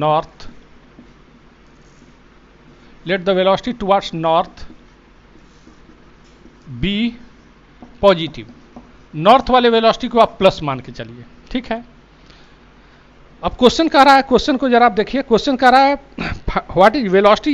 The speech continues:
of B with respect to A, पहला क्वेश्चन फर्स्ट,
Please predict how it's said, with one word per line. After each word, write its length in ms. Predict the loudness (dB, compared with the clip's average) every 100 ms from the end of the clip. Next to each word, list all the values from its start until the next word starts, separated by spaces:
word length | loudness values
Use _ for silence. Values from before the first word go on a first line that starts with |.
| 0
of 120 | 2
B 100 | 2 2
with 160 | 0 -4
respect 360 | -4 -4 -4 -4
to 60 | -4
A, 100 | -4 -6 -8
पहला 200 | -4 -2
क्वेश्चन 340 | -4 -6 -14 -14 -12
फर्स्ट, 320 | -12 -16